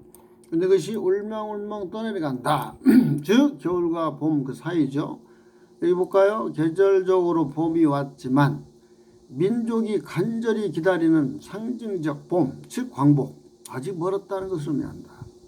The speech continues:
여러분, 이 일제 식민지하에 쓰여진 작품이죠. 여-, 결국은 여러분,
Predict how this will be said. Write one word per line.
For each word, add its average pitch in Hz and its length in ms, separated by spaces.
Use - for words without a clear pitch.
여러분, 139 280
이 - 20
일제 156 360
식민지하에 156 580
쓰여진 160 340
작품이죠. 131 640
여-, 160 240
결국은 262 440
여러분, 196 460